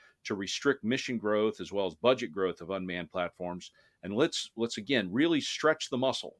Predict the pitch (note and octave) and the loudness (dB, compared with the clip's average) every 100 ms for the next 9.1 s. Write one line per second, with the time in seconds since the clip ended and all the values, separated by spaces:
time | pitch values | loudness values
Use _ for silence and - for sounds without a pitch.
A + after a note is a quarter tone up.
0 | - G2+ G#2+ - - C#3 C3 A2+ F2+ A2+ | -4 -2 -2 -4 -2 0 0 -2 0 0
1 | A2+ B2 - G2+ G2 G2+ G2 A2+ F2+ E2 | 2 -2 -4 -4 -2 0 0 0 0 -4
2 | - _ - _ - A#2 G#2+ - G2+ C#3 | -10 _ -20 _ -2 2 2 0 -2 0
3 | B2 F#2 G#2 G#2+ G#2 G2+ - G#3+ - A2 | 0 0 -4 -2 -2 -2 -2 -2 2 0
4 | - F#2+ G#2+ C3 G#2 C#3+ - G2+ - F#2+ | 0 -6 -2 0 2 0 0 -6 -4 -6
5 | F2+ G2+ F2 F2 B2 D3+ C#3 C3+ - D#3 | -2 -4 -4 -4 -4 -2 -2 -2 -4 -8
6 | - D3+ - D3 D#3+ F3 - _ _ _ | -6 -8 -6 -6 -4 -6 -10 _ _ _
7 | _ F#2 G#2+ A2 - C3 A2+ - A2+ G#2+ | _ 2 2 2 0 -2 -4 -4 0 0
8 | G2+ G#2 F#2 F2 F#2 F#2+ - F#2+ D#2+ - | 0 0 -2 -2 -2 -4 -2 -2 -2 -6